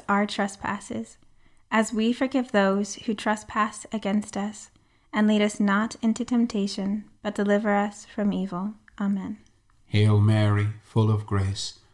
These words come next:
Speaker 2: the Lord is with thee. Blessed art thou among women, and blessed is the fruit of thy womb, Jesus.
Speaker 1: Holy Mary, Mother of God, pray for us sinners, now and at the hour of our death.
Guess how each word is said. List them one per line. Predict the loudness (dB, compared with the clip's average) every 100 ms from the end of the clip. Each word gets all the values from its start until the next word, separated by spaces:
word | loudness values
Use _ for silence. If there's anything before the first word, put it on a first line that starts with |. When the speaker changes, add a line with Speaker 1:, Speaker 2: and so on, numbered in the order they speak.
| _ 0
Speaker 2:
the |
Lord | 4 6 6 6
is | 4 2 0
with | -2 -2
thee. | -2 0 -2 -6 _ _ _ _
Blessed | 2 4 4 2 0 2
art | 2 2 0
thou | 2 2 2 2
among | 2 4 2
women, | 2 0 0 -2 -10 _ _ -4
and | 0 2
blessed | 4 4 0 -2 0
is | 2 2 2
the | -2
fruit | 0 0 0 -2
of | -4
thy | -2 0 0
womb, | 2 0 0 -4 -8
Jesus. | -2 0 0 -4 -8 -10 -14 -20 _ _ _ _
Speaker 1:
Holy | 2 4 4
Mary, | 4 2 0 0 -2 -4 -2
Mother | 0 2 2
of | 0
God, | -2 0 0 -4 -10 _ _ -4
pray | 0 0
for | 0 -2
us | -4 -4
sinners, | -4 -2 0 -2 -6 -12 -4
now | 0 2 2 0
and | -2 -2
at | -4 -4
the | -4
hour | 0 0 0
of | -2 -4
our | -4 -4
death. | -4 -6 -8